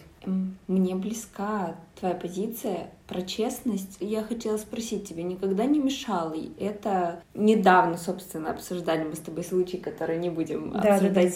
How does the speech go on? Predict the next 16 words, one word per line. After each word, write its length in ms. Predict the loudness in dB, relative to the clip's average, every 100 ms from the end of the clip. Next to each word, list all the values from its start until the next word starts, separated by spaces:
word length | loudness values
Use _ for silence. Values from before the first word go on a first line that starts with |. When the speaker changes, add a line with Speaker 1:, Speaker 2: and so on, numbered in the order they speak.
| -2
Speaker 1:
сейчас 260 | -4 -4
еще 300 | -4 -2 0
раз, 240 | 0 0 -6 -14 -18 -20 -4
но 140 | 0
все-таки, 640 | 0 0 -2 -2 -6 -8 -10
когда 640 | -8 -6 0 4 4 2 -2 -12 -14
вот 200 | -4 -4 -4 -10 -18
твоя 320 | -4 2 4
излишняя, 600 | 2 2 -2 0 -2 -2 -8 -20 -20 -6
естественная 1000 | 2 4 4 6 6 4 -2 -2 0 -2
в 60 |
то 140 | -4 -4
же 80 | 0
время 360 | 0 0 -4 -6
открытость, 880 | -8 -4 -2 0 2 0 -2 -10 -12
честность, 680 | 0 2 2 0 -4 -4